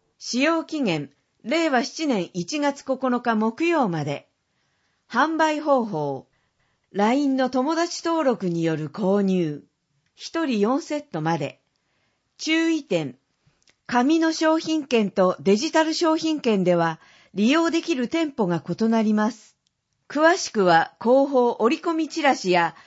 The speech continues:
ホームページをご確認ください。チェック、商品券購入のためのライン友達登録はこちらと、市ホームページ、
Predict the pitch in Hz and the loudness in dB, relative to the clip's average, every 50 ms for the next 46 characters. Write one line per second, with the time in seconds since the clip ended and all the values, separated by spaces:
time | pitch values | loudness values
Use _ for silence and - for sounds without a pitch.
0 | - - _ - 233 277 330 339 330 349 339 339 349 339 339 320 226 214 202 180 | -20 -20 _ 0 2 4 4 4 2 0 0 0 0 0 0 0 0 2 2 2
1 | 170 139 180 175 160 - 175 175 - 240 220 214 220 208 190 220 208 214 226 - | 2 2 0 -2 -2 -2 -4 -4 -2 -2 0 0 0 -2 -2 0 0 0 0 2
2 | 233 220 220 208 170 _ _ _ _ _ _ _ _ _ _ _ _ _ _ _ | 2 2 2 2 -2 _ _ _ _ _ _ _ _ _ _ _ _ _ _ _
3 | _ _ _ _ _ _ _ _ _ _ _ _ - - 349 349 349 _ - - | _ _ _ _ _ _ _ _ _ _ _ _ -4 0 0 0 0 _ -10 -6
4 | 170 165 - _ _ _ _ _ _ - - - 311 339 339 339 339 339 330 285 | -6 -6 -6 _ _ _ _ _ _ -10 -4 0 0 0 0 0 -2 -4 -4 -2
5 | - 220 202 190 170 - 202 226 247 277 269 254 262 254 247 233 240 233 247 233 | -2 0 0 0 -2 -2 0 2 2 2 2 2 0 0 0 -2 -2 -2 -2 -2
6 | 226 233 226 214 220 214 214 208 - - - - _ - - 196 202 233 285 330 | 0 0 0 0 -2 -2 -4 -6 -10 -20 -20 -20 _ -6 0 2 2 4 4 2
7 | 349 339 294 - 330 302 320 320 320 320 311 - - - 339 330 320 302 240 196 | 0 -2 -2 -4 -4 -2 0 0 0 0 -2 -2 -6 -4 -2 -2 0 0 0 -2
8 | - - 165 156 151 135 - 170 165 - - 226 220 214 202 190 - - _ _ | -2 -2 -4 -4 -4 -4 -6 -8 -8 -4 -2 0 2 2 2 0 0 -6 _ _
9 | _ _ _ _ _ - 185 185 180 185 185 - - _ _ _ _ - - - | _ _ _ _ _ -4 -2 0 0 -2 -4 -8 -20 _ _ _ _ -14 -10 -6
10 | 214 214 214 202 - - 170 - 233 285 320 330 339 330 - - 330 302 262 214 | -4 -2 -4 -4 -6 -12 -4 2 2 2 2 2 0 -4 -2 0 2 2 2 0
11 | - - 143 143 - | -2 -6 -12 -14 -14